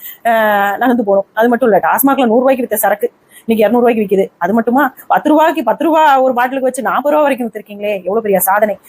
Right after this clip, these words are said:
ஆக பொதுமக்கள், அதுவும் ஏழை எளிய மக்கள் பயன்படுத்தக்கூடிய அன்றாடம், இன்னைக்கு அன்றாட விஷயமா போச்சு டாஸ்மாக் சரக்கும். எல்லா விஷயத்திலையும் ஏத்தி, விலைவாசியை ஏத்தி விட்டு அழகு பார்க்கக்கூடிய இந்த திராவிட மாடலை விமர்சிக்காத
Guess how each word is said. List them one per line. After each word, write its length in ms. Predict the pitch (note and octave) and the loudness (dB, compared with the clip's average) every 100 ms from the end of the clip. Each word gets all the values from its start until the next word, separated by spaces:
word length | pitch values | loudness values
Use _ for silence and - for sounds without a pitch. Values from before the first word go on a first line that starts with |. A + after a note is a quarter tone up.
| - | -8
ஆக 220 | A3 A#3+ | -2 0
பொதுமக்கள், 520 | B3 G#3+ C4 B3+ B3 C4+ - | 0 2 2 2 0 -2 -2
அதுவும் 300 | F#3+ A#3+ A3+ | -2 0 0
ஏழை 280 | G3+ A3 A#3+ | 2 2 2
எளிய 280 | A3 A3 A#3+ | 2 2 2
மக்கள் 380 | G3 G3+ - B3+ - - - - | 0 -4 -2 -4 -6 -20 -14 -2
பயன்படுத்தக்கூடிய 720 | A3 B3 B3 A3+ G#3 G#3+ A#3 B3 - _ | 2 2 0 -2 -4 0 2 0 -2 _
அன்றாடம், 540 | F#3 G#3+ C4 C#4 C#4+ - | -4 -2 2 2 0 -2
இன்னைக்கு 260 | A3 A3+ | -6 -2
அன்றாட 300 | A3+ A#3+ D4 | 0 0 0
விஷயமா 300 | C#4 B3 C4 C4 | 0 0 0 2
போச்சு 240 | A3+ C4 | 0 -2
டாஸ்மாக் 400 | A3 A3+ A3+ G3+ | -2 0 -2 -2
சரக்கும். 260 | G3+ G3 - _ - | -2 -2 -6 _ -4
எல்லா 320 | F#3+ A3 C#4+ D#4+ E4+ | 0 4 4 4 4
விஷயத்திலையும் 540 | D#4 C#4 C4+ C4+ C#4 A3+ | 0 -2 -2 -2 0 0
ஏத்தி, 280 | A3+ A#3+ B3 | 0 -2 -2
விலைவாசியை 540 | - B3+ B3 A#3 A3+ | 0 2 0 0 -2
ஏத்தி 260 | G#3 A3+ A#3+ | 0 0 -2
விட்டு 200 | A3 A3+ | -2 2
அழகு 220 | G3 A#3 | 2 2
பார்க்கக்கூடிய 400 | A3 G3+ G3 G3+ | 0 -2 -6 -4
இந்த 200 | F#3+ G#3+ | -4 -2
திராவிட 300 | A#3 F#3 G#3 G#3+ | -2 0 0 0
மாடலை 240 | G3+ G3+ | 0 0
விமர்சிக்காத 520 | F#3 G3+ G3+ F3 F3+ | -2 -6 -6 -4 0